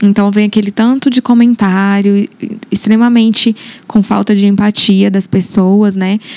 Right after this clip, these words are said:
Falando aquele tanto de coisa de que é frescura e tal. "Ah, também já tive isso aí, melhorei, por que que fulano não pode melhorar", né?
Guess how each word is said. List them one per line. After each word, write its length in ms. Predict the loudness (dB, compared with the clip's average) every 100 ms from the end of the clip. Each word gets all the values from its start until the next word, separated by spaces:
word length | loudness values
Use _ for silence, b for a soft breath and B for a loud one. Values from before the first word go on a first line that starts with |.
| B
Falando 380 | -6 -2 0 0
aquele 300 | 0 0 -2
tanto 280 | -4 -2 -2
de 120 | -4
coisa 440 | -2 0 2 0
de 140 | -4 -4
que 240 | -2 -2 B B -8
é 60 | -6
frescura 840 | -2 -2 -2 -4 0 0 2 2
e 80 | 0
tal. 260 | -2 -6 -8 -16 _ _ -20 -20 -20 -20 -16 -2
"Ah, 120 | -2
também 240 | 0 0 0
já 120 | 0
tive 240 | 0 0
isso 160 | 0 0
aí, 260 | 2 2
melhorei, 500 | 2 2 2 2 0
por 140 | 0 -2
que 140 | -2
que 80 | -6
fulano 300 | -4 -2 0
não 120 | -2
pode 240 | -2 -2 -2
melhorar", 560 | -2 -2 -2 -4 -6
né? 320 | -4 0 0